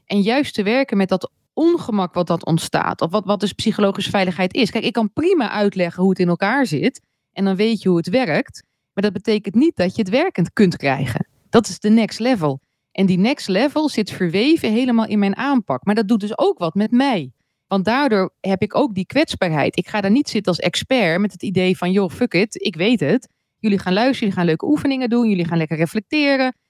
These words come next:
Hast of last, je krijgt een certificaat, moszel.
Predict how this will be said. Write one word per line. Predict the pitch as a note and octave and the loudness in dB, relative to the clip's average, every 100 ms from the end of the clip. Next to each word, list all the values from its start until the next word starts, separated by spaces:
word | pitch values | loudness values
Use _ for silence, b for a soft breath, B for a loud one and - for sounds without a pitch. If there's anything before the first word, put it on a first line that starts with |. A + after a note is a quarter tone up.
| _ | _
Hast | - A3 - | 0 0 0
of | F#3 | -2
last, | C4+ C4 A#3+ | -2 0 -2
je | G#3+ | -2
krijgt | F#3+ F#3+ | 0 -2
een | |
certificaat, | - F3 E3+ G#3+ A3 G#3+ - | 0 -4 -2 -2 0 -2 0
moszel. | F#3+ G3+ G3+ G3 | 0 0 0 0